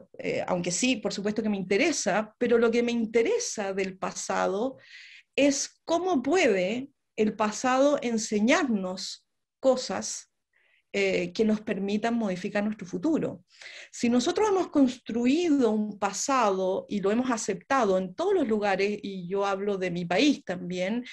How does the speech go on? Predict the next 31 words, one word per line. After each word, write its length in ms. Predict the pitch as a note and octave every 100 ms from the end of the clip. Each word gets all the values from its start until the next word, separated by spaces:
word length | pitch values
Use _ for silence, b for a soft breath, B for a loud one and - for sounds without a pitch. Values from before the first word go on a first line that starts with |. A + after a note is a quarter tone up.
| B -
y 100 | F#3+
Diana 460 | F#3 G3 G#3+ G#3
lo 260 | F3+ F3 F#3+
entiende 540 | F#3+ F#3+ G#3+ G#3+ A3
también 480 | A3 G3 G3 G#3+ G#3+
porque 240 | G#3 G#3+ F#3
en 80 |
Argentina 480 | F#3 - F#3+ G3+ G3+
también 240 | F3+ F3+ F3+
sucede, 360 | G3 G3+ B3
si 140 | A3 A3+
nosotros 380 | A#3+ F#4+ G#4
hemos 180 | G4 E4+
construido, 840 | - C4 B3 B3+ A#3+ A#3+ A3+ F#3+ F#3+ B B B B B _ G#3+
si 160 | G#3+ B3+
ten-, 240 | B3+ A#3+
lo 120 | A3+ A3+
que 100 | A#3
tenemos 400 | A#3+ C#4 G4+ E4+
a 80 |
la 140 | C#4 G#3+
vista 400 | G#3+ G#3 - G3+
es 100 | G#3+
una 220 | C#4 D4+
sociedad 480 | C#4 B3+ A3+ A#3 B3+
racista, 840 | G#3 - G3 F#3+ - F#3 B3 C#4 B B B B -
bueno, 460 | E4 C4 B3+ - _ _ -
eh, 420 | A3+ A3 A3 - -
la 160 | A#3+
pregunta 480 | A3 C4+ F4+ F#4+ E4
es, 120 | D#4+